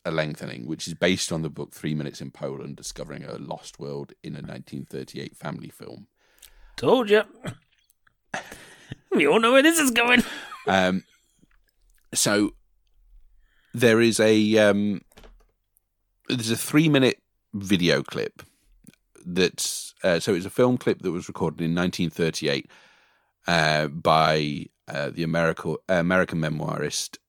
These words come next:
Speaker 1: uh, Glenn Kurtz, who visited Poland at that time, nineteen thirty-eight. And there is three minutes that you see right at the beginning of the film. You watch the three minutes, silent and just watching the full three minutes.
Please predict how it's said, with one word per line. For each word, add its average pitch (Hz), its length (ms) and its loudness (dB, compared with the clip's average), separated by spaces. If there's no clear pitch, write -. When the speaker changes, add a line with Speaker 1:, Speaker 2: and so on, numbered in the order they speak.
Speaker 1:
uh, 73 500 -2
Glenn 78 280 -4
Kurtz, - 460 -6
who 92 140 -2
visited 80 720 -4
Poland 69 560 -2
at 67 200 -6
that - 220 -8
time, - 380 -12
nineteen 78 420 -6
thirty-eight. 57 640 -10
And 80 160 0
there 78 140 4
is - 140 -2
three 110 280 4
minutes 80 420 -2
that 85 100 -4
you 87 100 -6
see 87 220 -2
right 110 220 0
at - 40 -8
the - 60 -4
beginning 107 340 0
of 98 60 -2
the 98 80 -4
film. - 240 -8
You 76 100 -8
watch 92 280 -2
the - 60 -20
three 82 220 -6
minutes, - 260 -10
silent 117 600 2
and 80 400 -4
just - 260 -6
watching 82 680 -4
the 82 140 -12
full 78 260 -8
three - 220 -12
minutes. - 480 -16